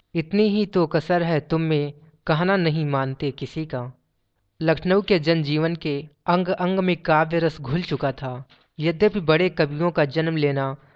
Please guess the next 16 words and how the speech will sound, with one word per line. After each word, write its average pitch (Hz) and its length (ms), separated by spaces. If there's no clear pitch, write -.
बंद 160 260
हो 160 160
चुका 151 320
था, 143 320
परंतु 147 460
आतिश 156 520
और 147 400
नासिक 160 460
के 185 120
शिष्य 190 440
और 160 400
इन 208 120
शिष्यों 208 400
के 214 120
शिष्यों 196 440
ने 156 240